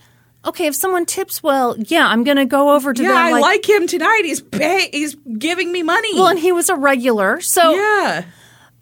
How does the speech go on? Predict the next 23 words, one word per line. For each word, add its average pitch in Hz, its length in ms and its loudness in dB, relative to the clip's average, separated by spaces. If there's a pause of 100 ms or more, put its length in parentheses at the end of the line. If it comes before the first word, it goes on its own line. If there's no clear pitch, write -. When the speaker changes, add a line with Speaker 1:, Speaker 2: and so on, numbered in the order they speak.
(160)
Speaker 1:
But 370 140 2
yeah, 330 160 2
I - 80 -4
mean, 311 260 -4
I, 285 180 -6 (440)
the 320 160 -2
idea 311 280 0
is 311 100 -4
like, 247 160 -2 (240)
"Oh 233 260 -2
yeah, 208 360 0
you're, 214 380 -2
like, 185 280 -10 (220)
making 233 480 0
this 226 240 -2
thing 233 240 0
up 220 120 -4
'cause 233 140 -4
you're 226 80 -2
such 233 220 -4
good 247 140 -2
friends." 233 240 -6
No, 254 680 2